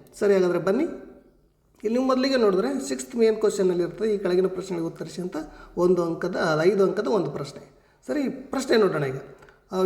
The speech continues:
ಇಪ್ಪತ್ತು ಮೀಟರ್ ಎತ್ತರದ ಕಟ್ಟಡವೊಂದರ ಮೇಲೆ ಸ್ಥಾಪಿಸಲಾದ ಪ್ರಸರಣ ಗೋಪುರದ ಮೇಲ್ತುದಿ ಮತ್ತು ಪಾದಗಳನ್ನು ನೆಲದ ಮೇಲಿನ ಒಂದು ಬಿಂದುವಿನಿಂದ ನೋಡಿದಾಗ ಉನ್ನತ ಕೋನಗಳು ಕ್ರಮವಾಗಿ ಅರವತ್ತು ಡಿಗ್ರಿ ಮತ್ತು ನಲವತ್ತೈದು ಡಿಗ್ರಿ ಇವೆ. ಹಾಗಾದರೆ ಪ್ರಸರಣ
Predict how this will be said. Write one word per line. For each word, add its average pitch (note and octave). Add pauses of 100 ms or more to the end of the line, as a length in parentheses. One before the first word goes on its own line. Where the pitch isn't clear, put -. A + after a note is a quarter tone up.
(120)
ಇಪ್ಪತ್ತು -
ಮೀಟರ್ A3
ಎತ್ತರದ F#3+ (100)
ಕಟ್ಟಡವೊಂದರ G3 (120)
ಮೇಲೆ E3 (100)
ಸ್ಥಾಪಿಸಲಾದ E3+ (480)
ಪ್ರಸರಣ B3 (100)
ಗೋಪುರದ G3+
ಮೇಲ್ತುದಿ A#3+ (100)
ಮತ್ತು A#3 (340)
ಪಾದಗಳನ್ನು F3+ (200)
ನೆಲದ G#3
ಮೇಲಿನ F#3 (100)
ಒಂದು A3+
ಬಿಂದುವಿನಿಂದ E3+
ನೋಡಿದಾಗ D3 (540)
ಉನ್ನತ B3+ (100)
ಕೋನಗಳು F#3+
ಕ್ರಮವಾಗಿ F3+ (520)
ಅರವತ್ತು A3+
ಡಿಗ್ರಿ A3+ (100)
ಮತ್ತು G#3+ (100)
ನಲವತ್ತೈದು F#3+
ಡಿಗ್ರಿ E3
ಇವೆ. D#3 (380)
ಹಾಗಾದರೆ E3 (240)
ಪ್ರಸರಣ G#3